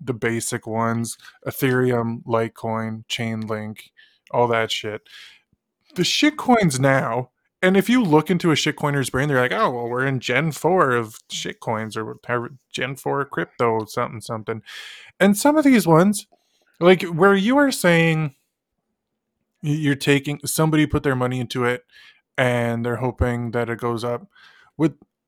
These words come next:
and the hobo's gonna lose his two do-, last two dollars. With some of these shit coins, like, the really obviously stupid ones,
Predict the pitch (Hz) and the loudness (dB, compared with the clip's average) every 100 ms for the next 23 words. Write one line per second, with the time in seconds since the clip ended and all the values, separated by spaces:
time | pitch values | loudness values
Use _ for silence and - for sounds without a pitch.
0 | _ 147 127 123 120 117 120 _ _ _ | _ -2 0 0 -2 -4 -8 _ _ _
1 | _ - 135 120 131 123 110 127 117 117 | _ -6 -2 0 2 0 -2 -2 -2 -2
2 | 113 120 - 123 117 - 139 113 - 127 | -4 -6 -8 -4 -4 -2 -2 -2 -4 -4
3 | 113 113 123 147 - _ - - - 175 | -2 0 -2 -4 -8 _ -20 -20 -2 0
4 | - - 285 294 262 214 - 220 214 208 | 2 4 4 4 4 2 0 -2 0 2
5 | 202 190 147 127 117 - _ _ _ _ | 4 2 2 2 0 -8 _ _ _ _
6 | - 156 120 143 170 160 - 127 131 139 | -2 0 2 2 2 2 2 6 8 6
7 | 143 135 147 127 - 139 135 143 131 139 | 2 0 0 -2 -2 -2 0 -2 0 0
8 | 156 - - | -2 -6 -14